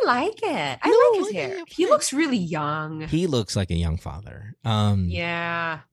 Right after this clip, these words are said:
Speaker 2: he, he, I don't wanna say he's gained weight 'cause we've all gained weight. And I think, you know, dad bod is unde-, undefeated, but he,
Speaker 1: Mm-hmm.
Speaker 2: he would fluctuate a little bit with, with the dad bod and stuff. And maybe that's a little
Speaker 1: Mm.
Speaker 2: covid bod as well,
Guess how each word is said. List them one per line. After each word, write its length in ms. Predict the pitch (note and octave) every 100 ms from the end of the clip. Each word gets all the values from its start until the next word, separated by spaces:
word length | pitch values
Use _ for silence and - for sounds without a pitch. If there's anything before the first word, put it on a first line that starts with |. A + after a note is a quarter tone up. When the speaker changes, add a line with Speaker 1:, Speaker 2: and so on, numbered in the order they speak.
| -
Speaker 2:
he, 600 | E3+ D3+ E3+ E3 D3+ B2+ _ -
he, 400 | C#3 E3+ E3 D3+
I 60 | E3
don't 80 |
wanna 120 | G3+ F3+
say 100 | C#3
he's 140 | B2
gained 200 | A2 G#2
weight 120 | F2+
'cause 120 | G#2+ G#2
we've 120 | F#2
all 100 | F2+
gained 220 | F2 E2+
weight. 200 | E2 E2
And 200 | F2 F2+
I 80 | -
think, 240 | B2+ B2+ G2 G#2+ -
you 100 | G2+
know, 100 | D#2+
dad 280 | G#2 A2+
bod 200 | F#2+ F2
is 80 | F2+
unde-, 280 | F#2 F2 E2+ -
undefeated, 500 | G#2+ F2+ F#2+ F2 E2+
but 160 | A2 - _ _ _
he, 480 | - - D3+ C#3+ C3+
Speaker 1:
Mm-hmm. 240 | G#2+ F#2+
Speaker 2:
he 200 | F2 B2+
would 160 | C3 B2
fluctuate 440 | - C3 - E3+
a 40 | A#2
little 260 | F2+ E2+
bit 280 | D#2 E2+ F2 -
with, 460 | G#2 G2+ F#2+ F2+ G#2+
with 300 | G2 F#2+ F2+
the 100 | G2
dad 280 | G2+ F#2
bod 280 | F#2 F#2 G2
and 100 | G#2
stuff. 180 | - A#2
And 60 | E3+
maybe 180 | F3+ B2+
that's 140 | G#2
a 20 | G2
little 180 | E2+
Speaker 1:
Mm. 140 | G2 G2+
Speaker 2:
covid 140 | F#2+
bod 240 | E2+ E2+ F2+
as 140 | F#2+
well, 260 | F2 F2+